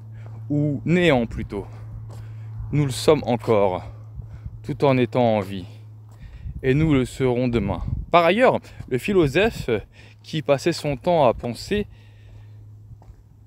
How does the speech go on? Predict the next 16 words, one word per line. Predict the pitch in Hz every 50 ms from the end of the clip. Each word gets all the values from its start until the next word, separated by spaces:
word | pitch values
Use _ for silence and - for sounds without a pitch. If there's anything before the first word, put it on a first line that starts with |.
| _ _ _ - -
les | 143 151 156
fondamentaux | - - 220 208 214 208 180 160 - - 151 147 156 - - - -
de | - 120
l'existence, | 123 123 123 117 110 - - 107 110 127 - - - - 131 - _ _
depuis | 120 123 123 - - - - 104 90
que | - 123 107
ces | - - - 113 110 104
deux | 113 113 131 139 135 123 107 117
ébranlements | 123 120 123 110 117 117 117 117 113 107 104 98
existentiels | 117 120 117 110 - 117 104 - - - 131 127 117
adolescents | 113 110 110 107 101 101 98 - - 143 160 165 - - - - _ _ _
l'avaient | - 107 104 107 117
mis | 120 143 151
sur | - - 123 104
les | 104 104 101
chemins | - - - - 156 143 127 117 113 123 147